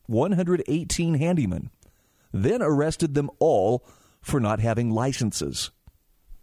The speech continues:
I've talked about this kind of thing before. And once again, this is the great state of Florida, where undercover sheriff's deputies posing as homeowners hired handymen to come in and paint, install recessed lighting, or do other tasks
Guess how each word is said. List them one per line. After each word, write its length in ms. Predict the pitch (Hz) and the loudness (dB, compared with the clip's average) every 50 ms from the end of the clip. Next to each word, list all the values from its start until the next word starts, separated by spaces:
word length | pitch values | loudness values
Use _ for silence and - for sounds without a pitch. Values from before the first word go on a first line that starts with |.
| _ _ _ _ _ _ - - - _ _ _ _ _ - - | _ _ _ _ _ _ -20 -20 -20 _ _ _ _ _ -8 -6
I've 100 | - 139 | -6 -4
talked 220 | - 233 254 - | -2 -2 -2 0
about 180 | 226 214 202 185 | 0 0 0 0
this 140 | 190 170 - | -2 -2 -2
kind 160 | 202 190 175 | -2 -2 0
of 60 | - | 0
thing 180 | - 175 175 147 | 0 0 0 0
before. 480 | 123 110 - 139 127 90 71 - - - - - - - 139 - | -2 -2 -2 0 0 0 -2 -4 -8 -14 -18 -20 -16 -10 -4 -2
And 180 | 156 185 190 | 0 0 2
once 200 | 233 294 277 - | 0 0 0 0
again, 320 | 269 202 240 240 175 143 151 | -2 0 0 0 0 0 0
this 180 | 170 170 - | 0 0 0
is 100 | 196 185 | -2 0
the 100 | 165 180 | 0 0
great 280 | 139 127 135 175 180 - | 0 0 0 0 -2 -2
state 260 | - - 180 196 208 | -2 -2 0 0 -2
of 80 | 226 - | -4 -4
Florida, 480 | - 185 233 269 208 120 107 127 175 - - - - - - - | -2 -2 0 0 0 0 0 0 -2 -4 -10 -18 -20 -20 -6 -2
where 240 | 139 131 - - | 0 0 0 0
undercover 420 | - - 220 262 - - 226 226 220 | -2 -2 -2 -2 0 0 0 0 0
sheriff's 420 | - - 214 196 185 180 - - | 0 0 0 0 0 0 -2 -2
deputies 500 | 139 135 127 123 - 131 123 127 143 151 | -2 -2 -2 0 0 0 0 0 -2 -2
posing 500 | - - - 160 180 202 208 208 208 208 | -2 -2 0 0 0 0 0 0 0 0
as 120 | 220 - - | -2 -2 0
homeowners 540 | 220 220 214 190 127 95 90 110 131 - - - - - - - - | 0 0 2 2 2 0 0 -2 -2 -4 -6 -12 -18 -20 -20 -20 -12
hired 380 | - - 131 139 165 208 214 190 | -6 -4 -2 0 0 0 0 0
handymen 440 | 170 196 190 185 185 170 165 185 170 | 0 0 2 2 2 2 2 2 0
to 60 | 139 | 0
come 200 | - 143 143 151 | 0 0 0 0
in 80 | 147 | 0
and 160 | 156 135 104 - | 0 0 -2 -2
paint, 400 | - - 131 147 165 - - - - - - - - _ | -2 0 0 0 0 -2 -4 -8 -12 -16 -20 -20 -8 _
install 460 | - 123 113 107 - - 110 117 123 113 | -2 0 0 0 0 0 0 0 2 0
recessed 540 | 110 123 139 151 - 170 151 156 - - | 0 -2 -2 0 0 0 0 0 0 0
lighting, 400 | 127 113 113 113 120 127 127 135 | 0 0 0 0 0 0 0 0
or 80 | 127 107 | 0 0
do 180 | 104 104 - - | 0 0 0 0
other 200 | 113 135 190 208 | 0 0 0 -2
tasks 440 | - 165 147 147 147 - - - | -2 -2 0 0 -2 -2 -4 -6